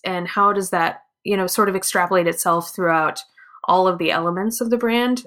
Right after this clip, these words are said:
And I'm really loving that 'cause I've always loved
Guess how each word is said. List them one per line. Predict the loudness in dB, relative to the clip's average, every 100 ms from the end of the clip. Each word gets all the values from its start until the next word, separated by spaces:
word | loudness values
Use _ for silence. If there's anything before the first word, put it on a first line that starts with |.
| -2
And | 2
I'm | 4 4
really | 4 4
loving | 4 2 2 2
that | 0 -2
'cause | -6 -6
I've | -4
always | 0 0 0
loved | -2 -2 -4